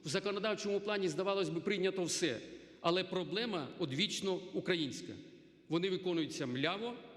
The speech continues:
а деякі з них взагалі не виконуються. Ми переходимо до звичної української практики. Щодо тих законів, які не виконуються, приймаємо нові. Причому часто густо, е, ініціативи йдуть з усіх боків, їх стримати не можна.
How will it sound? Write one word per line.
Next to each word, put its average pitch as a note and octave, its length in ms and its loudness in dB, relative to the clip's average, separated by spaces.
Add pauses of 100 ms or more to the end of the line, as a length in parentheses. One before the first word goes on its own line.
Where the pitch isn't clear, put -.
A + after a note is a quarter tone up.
(360)
а D#3 80 2
деякі G#3+ 400 0
з D3+ 80 -4
них F#3 140 0
взагалі D3+ 340 0
не A3 100 -2
виконуються. C#3 640 -2 (320)
Ми F#3 180 2
переходимо G#3 540 0
до E3 120 4
звичної F#3+ 480 -2
української F3 580 0
практики. C#3 480 -2 (300)
Щодо G3 220 2
тих F#3+ 200 0
законів, F3 440 2
які E3+ 200 0
не F3 100 2
виконуються, F#3 480 0
приймаємо F3+ 480 2
нові. C#3 240 0 (2500)
Причому F#3+ 460 0
часто G3 360 0
густо, D#3 840 0 (380)
е, F3 60 2
ініціативи F3+ 600 2
йдуть D#3+ 220 -2
з C#3+ 60 -4
усіх E3+ 300 -2
боків, E3+ 300 0
їх F3 100 0
стримати F#3 400 2
не F#3+ 100 2
можна. B2+ 300 0